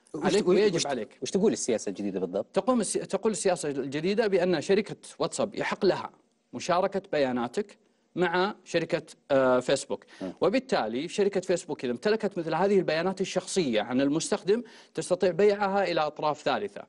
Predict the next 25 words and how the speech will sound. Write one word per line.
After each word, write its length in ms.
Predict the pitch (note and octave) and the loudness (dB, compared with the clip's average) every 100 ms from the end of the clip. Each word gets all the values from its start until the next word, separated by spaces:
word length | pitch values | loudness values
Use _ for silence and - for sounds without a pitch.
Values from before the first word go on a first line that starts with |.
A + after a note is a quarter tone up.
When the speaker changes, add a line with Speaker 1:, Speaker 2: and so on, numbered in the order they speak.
| _ - - | _ -20 -2
Speaker 2:
شركة 300 | F#3 A#3 A3+ | 0 0 0
فيسبوك 400 | G3 E3+ C#3 C3+ | 0 0 -4 -6
على 120 | A#2+ | -8
سبيل 260 | D3 F#3+ E3 | -2 0 2
المثال 440 | C#3 - A#2+ A#2+ | 0 0 0 2
لم 120 | F#3+ | 0
تصل 240 | A3+ G#3+ F3+ | 0 0 0
إلى 120 | D3+ | 0
القيمة 280 | C#3+ - G3+ | -2 0 -2
السوقية 680 | D3 D#3+ D3 F3+ D#3 A#2+ G2+ - - - - | -2 -6 -2 0 2 2 0 -4 -20 -10 -2
ال-، 260 | D#3 D#3+ | 0 2
المليارية 760 | D3 C#3 C#3 D3 E3 E3 F3+ F#3 | 4 4 4 2 2 2 2 2
تقريبا 520 | C3+ - E3+ D#3+ C3+ | 0 -4 -2 0 0
أو 60 | B2+ | -2
التريليونية 600 | - D3 D#3+ D#3+ F3+ D#3 | -6 -4 0 0 0 0
تقريبا 540 | D3+ - F#3 F#3+ C4 - - - | -2 0 2 2 -2 -6 -14 -2
إلا 280 | C#4+ G#3 A3 | 0 2 0
ببيانات 520 | A3 F3+ F#3 G3+ F#3 | 2 2 2 -2 -4
المستخدمين، 560 | F3 - - D#3 C#3+ | -4 -6 -8 -4 -4
فكلما 540 | G#2+ D3+ A#3+ A#3+ G#3+ F3 | -4 -2 0 2 2 2
زادت 500 | C#3+ E3+ E3+ E3 - | 2 0 0 -2 -2
دقة 280 | - - C#3 | -4 -4 -4
البيانات 600 | C3+ C3+ C#3 D3 C#3 - - | 0 2 2 2 -4 -6 -8
عن 160 | A#2+ | -2
المستخدم 640 | B2 C3+ - F#3 D#3+ A#3+ | 0 -2 -2 -2 2 0